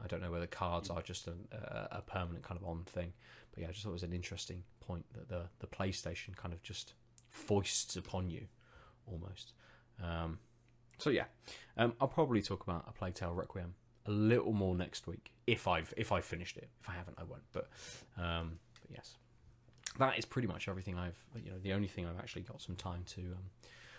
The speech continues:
Speaker 1: to play this week, and that was only because, um, Kim was busy with her mum one evening, and I managed
Speaker 2: Mm.
Speaker 1: to sit in front of the PlayStation for, like, three hours and just bash out a big, big chunk of it. Um, so yeah, yeah. Um, I would imagine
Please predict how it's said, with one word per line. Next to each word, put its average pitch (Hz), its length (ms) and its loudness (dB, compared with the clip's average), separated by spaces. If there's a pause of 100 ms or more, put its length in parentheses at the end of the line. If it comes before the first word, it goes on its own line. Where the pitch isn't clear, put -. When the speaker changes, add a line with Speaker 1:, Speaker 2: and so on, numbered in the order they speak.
(140)
Speaker 1:
to - 80 -10
play 113 320 0 (100)
this - 180 -4
week, - 140 -2
and 98 80 4
that 127 100 6
was 104 120 6
only 98 160 8
because, 90 560 0
um, 90 240 0
Kim 98 200 0
was 87 120 0
busy 85 260 0
with 87 140 2
her 85 80 2
mum 87 340 0
one 87 180 -4
evening, 85 300 -4 (500)
and 90 80 -4
I 80 60 0
managed 98 300 4
Speaker 2:
Mm. - 20 -2
Speaker 1:
to 85 60 -4
sit - 160 -2
in - 80 -8
front - 160 -6
of - 40 -8
the - 60 -2
PlayStation 82 320 -2
for, 87 60 -6
like, 85 180 -4
three 82 300 -2
hours 92 440 -6
and - 80 -10
just - 180 -12
bash - 220 0
out 82 120 -2
a - 40 -10
big, 85 180 -6 (200)
big 87 160 -4
chunk - 300 -6
of - 80 -10
it. - 100 -12 (540)
Um, 85 400 -2 (240)
so 113 300 8 (360)
yeah, - 120 -2 (600)
yeah. - 80 -10 (640)
Um, 147 200 6 (500)
I 131 80 12
would 127 80 12
imagine 120 320 8